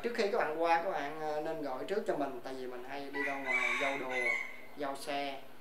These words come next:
rồi đi lấy xe chẳng hạn, rất nhiều thứ. À, thì bạn nào trước khi qua gặp mình trao đổi, à, sửa xe hay là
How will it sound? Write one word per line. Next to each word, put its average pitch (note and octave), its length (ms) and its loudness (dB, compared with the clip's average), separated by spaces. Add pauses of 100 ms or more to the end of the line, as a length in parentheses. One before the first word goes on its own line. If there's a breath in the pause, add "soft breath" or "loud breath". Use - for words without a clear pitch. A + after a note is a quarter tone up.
(420)
rồi B2 100 -4
đi C3+ 400 -8
lấy D3 140 -2
xe C#3+ 340 -4 (260)
chẳng C#3+ 100 -8
hạn, B2+ 220 -8 (260)
rất D#3 180 -6
nhiều B2+ 160 -6
thứ. C#3 140 -4 (480)
À, C3+ 240 -2 (100)
thì B2 240 -2
bạn B2+ 300 -8
nào B2 260 -8
trước F#3 140 0
khi C#3+ 160 -4 (100)
qua C#3 260 2
gặp B2 240 -6
mình B2+ 200 -6 (580)
trao C3+ 180 -4
đổi, B2+ 360 -2 (440)
à, A#2 180 -10
sửa C#3 100 -8
xe C3+ 460 -4
hay B2+ 80 -4
là A#2+ 100 -6